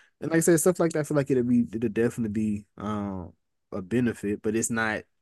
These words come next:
in the same sense. It's a, it's, that's your real, that's your real story. That's your real situation. It's not a,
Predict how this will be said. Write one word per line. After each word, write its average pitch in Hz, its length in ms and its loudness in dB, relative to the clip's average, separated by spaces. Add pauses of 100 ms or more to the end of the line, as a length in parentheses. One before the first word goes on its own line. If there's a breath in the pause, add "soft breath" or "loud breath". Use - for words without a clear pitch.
in 117 120 -2
the 110 80 -4
same 110 300 -6
sense. 120 160 -4
It's 107 300 -4
a, - 200 -6
it's, - 160 -4
that's 107 320 -6
your 107 120 -4
real, 104 280 -4 (140)
that's 113 200 -4
your 117 140 -2
real 104 300 -4
story. - 380 -8
That's 107 180 -4
your 98 120 -6
real 101 280 -4
situation. 98 580 -8
It's 107 140 -8
not 104 220 -4
a, 92 180 -6